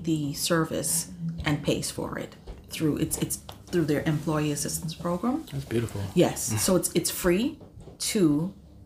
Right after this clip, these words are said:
Speaker 1: the, um, employee.
Speaker 2: Mm-hmm.
Speaker 1: They get three sessions. And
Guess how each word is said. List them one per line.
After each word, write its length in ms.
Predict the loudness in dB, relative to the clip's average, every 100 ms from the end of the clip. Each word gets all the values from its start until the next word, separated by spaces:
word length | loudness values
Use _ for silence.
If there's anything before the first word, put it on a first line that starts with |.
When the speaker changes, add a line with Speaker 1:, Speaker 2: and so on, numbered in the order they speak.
| -6 -2
Speaker 1:
the, 200 | -2 -2
um, 520 | -4 -4 -4 -4 -6 -8 -16 -2
employee. 640 | 0 4 4 4 0 -2 -8 -20 -8
Speaker 2:
Mm-hmm. 160 | -4 -4 -4 0
Speaker 1:
They 80 |
get 180 | 0 0
three 180 | 0 -2
sessions. 580 | 0 -4 -2 -2 -2 -6 -16 -20 -20 -20 -8 -8 -2 2
And 440 | 4 4 2